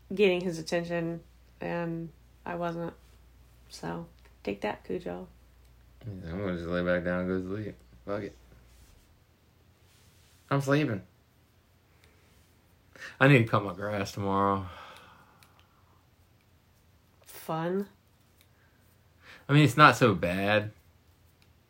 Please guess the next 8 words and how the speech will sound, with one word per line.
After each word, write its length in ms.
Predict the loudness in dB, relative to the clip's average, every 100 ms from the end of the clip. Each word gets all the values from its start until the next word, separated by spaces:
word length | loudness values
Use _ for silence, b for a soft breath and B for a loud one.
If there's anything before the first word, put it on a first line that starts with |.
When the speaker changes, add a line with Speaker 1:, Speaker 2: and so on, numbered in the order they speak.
| _ _ _ _ _ _ _ b b
Speaker 2:
Except 360 | -2 6 6 6
for 100 | 2
the 120 | 0
lady 240 | 2 2 2
across 380 | 2 2 2 -2
the 60 |
street 360 | -8 -2 -2 -2
just 300 | -4 -6 -12